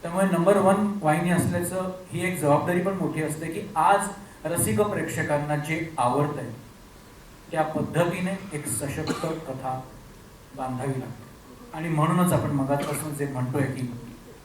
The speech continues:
आज आपल्या दोन्ही हिरोजच्या फिजिकबद्दलचं कौतुक करतोय आपण, आज पूजाच्या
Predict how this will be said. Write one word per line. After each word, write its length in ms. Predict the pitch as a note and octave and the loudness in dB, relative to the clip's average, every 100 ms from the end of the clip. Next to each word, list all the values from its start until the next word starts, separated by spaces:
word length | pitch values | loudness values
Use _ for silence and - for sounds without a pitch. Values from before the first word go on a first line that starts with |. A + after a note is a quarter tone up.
| - - - - | -20 -20 -20 -4
आज 200 | B2 B2+ | 0 0
आपल्या 300 | A#2+ C#3+ C#3 | 0 4 4
दोन्ही 640 | C#3 C#3 C#3 D#3 D#3+ D#3 - - - - B2+ | 2 0 2 2 0 -2 -8 -16 -20 -20 -4
हिरोजच्या 460 | D3 D3 D3+ - | 0 0 0 -4
फिजिकबद्दलचं 920 | - D#3 D3 E3+ F3 E3+ D#3+ D#3 D3+ | -4 4 8 8 6 2 0 4 4
कौतुक 320 | C3+ B2+ C3+ | 4 0 0
करतोय 240 | C3 B2 B2+ | 0 0 0
आपण, 140 | B2+ | -2
आज 140 | C3 B2+ | -4 -8
पूजाच्या 640 | - B2+ C#3 C3+ C3+ | -10 -8 -6 -6 -6